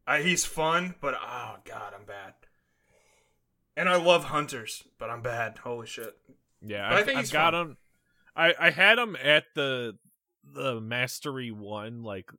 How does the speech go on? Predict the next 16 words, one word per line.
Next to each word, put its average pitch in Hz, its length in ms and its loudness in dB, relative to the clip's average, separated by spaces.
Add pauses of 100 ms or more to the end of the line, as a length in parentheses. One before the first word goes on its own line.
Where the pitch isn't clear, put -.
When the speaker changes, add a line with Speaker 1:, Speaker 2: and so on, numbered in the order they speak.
(460)
Speaker 2:
minimum 120 680 -2 (720)
when 123 160 -2
I 117 80 2
was 110 160 -4
doing 117 300 -6
all 107 260 -2
of 107 80 -6
my 101 300 -10 (180)
God 110 240 -4
Masteries. 135 680 -8
I've 107 180 -8
gotten 127 300 -4
him 120 140 -10
to 110 180 -10
two 117 260 -10
forty 113 540 -12